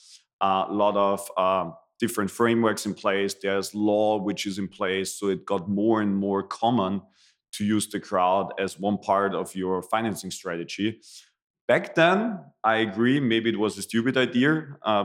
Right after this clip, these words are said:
but very often stupid ideas turn out to be good ideas. And that's also part of the journey. But yeah, as you said, it was,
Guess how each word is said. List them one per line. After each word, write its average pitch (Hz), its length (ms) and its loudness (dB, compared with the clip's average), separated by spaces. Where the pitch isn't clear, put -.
but 98 240 -4
very 127 340 2
often 117 380 2
stupid 120 460 0
ideas 104 460 0
turn 104 340 -2
out 95 300 -2
to - 80 -10
be 92 140 -8
good 104 180 -2
ideas. 123 500 0
And 101 140 0
that's 104 180 0
also 107 240 0
part 104 320 0
of 95 140 -4
the 98 60 -6
journey. 104 400 0
But 104 300 -2
yeah, 90 300 0
as 92 180 -6
you 92 80 -10
said, 95 320 0
it 87 160 -8
was, 95 520 -2